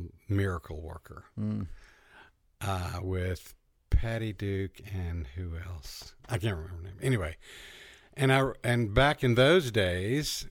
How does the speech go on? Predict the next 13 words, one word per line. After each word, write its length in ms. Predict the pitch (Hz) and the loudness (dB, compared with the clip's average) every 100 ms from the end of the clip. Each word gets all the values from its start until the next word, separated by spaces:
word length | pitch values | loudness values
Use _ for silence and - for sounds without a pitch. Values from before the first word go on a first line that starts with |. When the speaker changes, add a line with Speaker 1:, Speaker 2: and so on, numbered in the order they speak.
| - | -8
Speaker 1:
um, 320 | 104 107 104 123 | -4 -2 -2 -2
if 140 | 110 | -2
something 440 | - 135 127 120 104 | 0 0 2 2 2
came 300 | 127 113 104 | 0 2 2
on 180 | 101 | 0
T 200 | 87 107 | -2 -2
V, 140 | 92 127 | 2 0
you 240 | 131 104 | 2 2
had 240 | 107 110 87 | 2 0 -2
to 80 | |
watch 540 | 90 98 123 147 - - | -2 0 2 0 -4 -12
it 260 | - - - - - - - - - - | -14 -14 -14 -16 -20 -20 -20 -20 -18 -2
because 720 | 104 101 110 104 104 95 - | 0 2 2 2 0 -2 -6